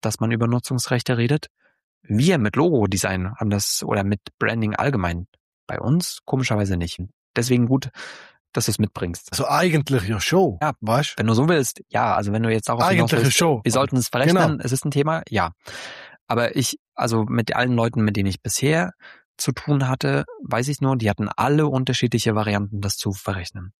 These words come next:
Speaker 1: Und wie das, wie man das verstecken kann, soll ich schon sagen oder hast du das für später aufgehoben?
Speaker 2: Hey, red einfach mal weiter.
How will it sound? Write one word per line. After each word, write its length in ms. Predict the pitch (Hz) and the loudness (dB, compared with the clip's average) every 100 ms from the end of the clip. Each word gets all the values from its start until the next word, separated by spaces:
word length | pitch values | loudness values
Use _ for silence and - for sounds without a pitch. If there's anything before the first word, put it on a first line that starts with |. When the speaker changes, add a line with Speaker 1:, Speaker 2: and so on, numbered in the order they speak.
| _ | _
Speaker 1:
Und 280 | - 110 127 | -2 0 2
wie 80 | 156 | 2
das, 300 | 131 - - _ - - _ _ - | 2 -2 -6 _ -20 -20 _ _ -8
wie 220 | 120 131 | 0 2
man 120 | 143 | 4
das 140 | 127 - | 2 0
verstecken 460 | 101 - 147 170 | -2 -2 -2 -2
kann, 320 | 151 156 160 - | -2 -2 -4 -6
soll 180 | - 113 | -4 -2
ich 80 | - | 0
schon 180 | 101 92 | 0 0
sagen 260 | 117 185 | 0 0
oder 200 | 143 113 | 0 0
hast 120 | 113 | 0
du 60 | 113 | 0
das 260 | 107 - - | 0 -2 -4
für 120 | 117 | -8
später 400 | - 113 95 90 - | -4 -4 -4 -6 -8
aufgehoben? 520 | - 98 - 95 92 | -8 -8 -8 -8 -2
Speaker 2:
Hey, 200 | - 165 - | 0 0 -2
red 300 | 135 139 165 | -4 0 2
einfach 220 | 156 147 147 | 0 -2 -4
mal 180 | 135 | -2
weiter. 220 | 143 - | -2 -6